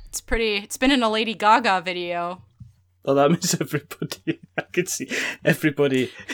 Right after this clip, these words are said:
Speaker 2: everybody that listens to the <laughs> show is be like, "Well, if, if Gaga loves it, then we've gotta, we've gotta, <laughs> we've gotta love it too."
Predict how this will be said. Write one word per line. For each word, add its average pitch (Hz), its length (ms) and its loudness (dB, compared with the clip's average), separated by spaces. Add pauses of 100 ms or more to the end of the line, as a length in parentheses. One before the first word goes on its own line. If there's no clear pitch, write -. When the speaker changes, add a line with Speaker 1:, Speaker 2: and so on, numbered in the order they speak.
(220)
Speaker 2:
everybody 156 480 6
that 131 160 0
listens 143 380 0
to 143 80 -4
the 131 80 0
<laughs> - 0 -
show 196 400 12
is - 180 -2
be - 300 -2
like, - 360 -2 (320)
"Well, 123 220 4
if, - 260 -2
if - 220 -6
Gaga 127 380 6
loves 110 260 0
it, 104 160 -6
then 107 320 -8
we've 113 100 -14
gotta, 110 380 -6
we've 294 240 -2
gotta, - 240 10 (480)
<laughs> - 400 8
we've - 160 -4
gotta 139 220 6
love 135 240 2
it 123 180 0
too." 127 320 -4